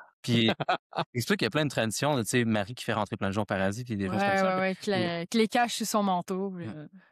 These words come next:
Speaker 1: Puis ça
Speaker 2: Oui,
Speaker 1: fait
Speaker 2: c'est ça, elle, elle, elle est, oui, ça, puis elle représente aussi, euh, en général, la clémence du roi. T'sais, pis ça, c'est super important parce que, tu sais, aussi, la mère, elle représente aussi, elle peut représenter la clémence du père.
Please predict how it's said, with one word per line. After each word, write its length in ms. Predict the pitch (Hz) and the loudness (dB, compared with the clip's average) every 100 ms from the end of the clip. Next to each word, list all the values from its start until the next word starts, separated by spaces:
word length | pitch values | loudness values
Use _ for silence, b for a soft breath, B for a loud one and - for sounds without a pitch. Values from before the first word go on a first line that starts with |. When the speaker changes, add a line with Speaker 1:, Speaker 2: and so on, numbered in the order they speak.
| _ | _
Speaker 1:
Puis 100 | 127 | -2
ça 100 | 127 | 2
Speaker 2:
Oui, 80 | 143 | 2
Speaker 1:
fait 40 | |
Speaker 2:
c'est 140 | 131 - | 2 2
ça, 80 | 160 135 | 2 2
elle, 100 | 131 | 0
elle, 380 | 131 127 127 131 | -2 -2 -4 -4
elle 220 | 135 123 | -6 -4
est, 260 | 120 117 147 120 | -4 -4 -6 -4
oui, 140 | 147 | -2
ça, 160 | 139 170 | 2 0
puis 100 | 135 | 2
elle 180 | 120 117 | 0 -2
représente 840 | 127 - 131 120 120 143 160 156 - | -6 -4 -4 -2 0 2 2 0 -8
aussi, 720 | 143 120 - - 156 160 160 B B B B - | -8 -6 -6 -2 0 2 -2 B B B B 0
euh, 360 | 120 110 85 - - | 2 2 -2 -6 -6
en 240 | 135 127 | -2 -2
général, 600 | 117 131 123 113 131 143 | 0 0 2 2 2 2
la 100 | 123 | -2
clémence 840 | 110 127 120 123 127 151 156 135 - | -4 -4 -4 0 0 -2 -6 -12 -6
du 120 | 117 | -4
roi. 460 | 107 117 117 196 196 - _ _ _ - B B B | -2 0 2 0 -6 -12 _ _ _ -20 B B B
T'sais, 120 | - 135 | -2 0
pis 80 | |
ça, 60 | 156 | 0
c'est 180 | - 131 | 0 -2
super 180 | - 139 | 0 0
important 600 | 135 123 127 - 160 196 | 0 0 -2 -2 -2 -2
parce 140 | 127 | -4
que, 80 | - | -4
tu 140 | 117 | 0
sais, 160 | 147 135 | 0 0
aussi, 220 | 117 143 | -2 0
la 120 | 131 | 0
mère, 300 | 127 139 135 - | 2 2 0 0
elle 180 | 120 113 | -2 -2
représente 560 | 110 117 113 131 123 | -4 -2 0 0 -2
aussi, 320 | 113 - 131 123 | -6 -4 0 2
elle 100 | 110 | 2
peut 140 | 117 | 0
représenter 400 | 107 113 110 104 | -2 -2 -2 -2
la 100 | 110 | -4
clémence 420 | - 117 113 107 | -4 0 0 0
du 120 | 101 104 | -6 -2
père. 540 | 117 117 131 185 110 | 2 2 2 -4 -10